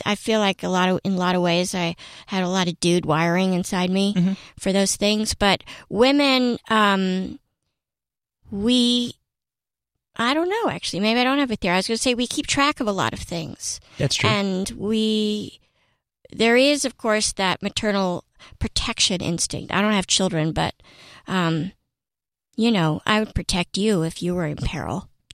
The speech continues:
Speaker 2: I appreciate that.
Speaker 1: <laughs>
Speaker 2: If I were in peril, I could probably, I could probably use some help. No, this is, I mean, uh, this is maybe a little dark, but, um, uh, I'm friendly with a stand-up comic, and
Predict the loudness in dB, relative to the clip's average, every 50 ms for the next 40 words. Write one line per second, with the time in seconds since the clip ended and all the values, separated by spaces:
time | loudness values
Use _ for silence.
0 | _ _ 0 2 2 4 4 4 4 4 2 0 0 0 -2 0 0 0 0 0
1 | -2 2 2 2 2 2 0 2 4 4 4 2 4 4 4 4 4 2 0 0
2 | 0 0 2 2 4 4 4 2 2 2 4 4 2 2 0 -2 -2 2 2 2
3 | 4 4 4 2 2 2 2 2 2 2 4 4 4 4 4 4 4 4 4 4
4 | 4 0 -4 -6 _ _ _ -4 -2 2 2 2 0 0 -4 -4 -2 -2 -2 -2
5 | 0 0 0 2 2 2 2 4 4 4 4 4 4 6 6 4 4 4 2 2
6 | 4 4 2 0 0 2 4 4 4 4 4 4 4 6 6 6 6 4 4 4
7 | 2 0 0 0 2 2 2 2 0 -6 -18 -12 -2 0 0 2 2 2 2 2
8 | 2 2 2 2 2 4 4 4 2 2 2 2 2 2 2 2 2 2 0 -2
9 | -6 -10 -10 -2 0 0 2 2 0